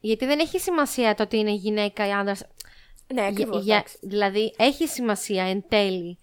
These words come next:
Speaker 1: Γιατί όντως είναι μια γυναικοκτονία και τη σκότωσε επειδή έχει αυτό στο πάνω χέρι, ας το πούμε.
Speaker 2: Μμμ.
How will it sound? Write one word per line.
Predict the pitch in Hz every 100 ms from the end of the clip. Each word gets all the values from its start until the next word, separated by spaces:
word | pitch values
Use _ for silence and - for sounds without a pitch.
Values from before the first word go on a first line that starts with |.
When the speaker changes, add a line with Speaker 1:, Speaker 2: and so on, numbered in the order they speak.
| _ _
Speaker 1:
Γιατί | 185 - 240
όντως | 240 226 -
είναι | - 214 262
μια | 240
γυναικοκτονία | 240 269 254 - 208 202 277
και | 269
τη | 240
σκότωσε | - 294 330
επειδή | 320 262 277 311 320 -
έχει | - 285
αυτό | 302 330
στο | 311 - 302 285 285 277 277 277 -
πάνω | - 285 277
χέρι, | 294 294 233
ας | 185
το | 196
πούμε. | 190 185 180
Speaker 2:
Μμμ. | 175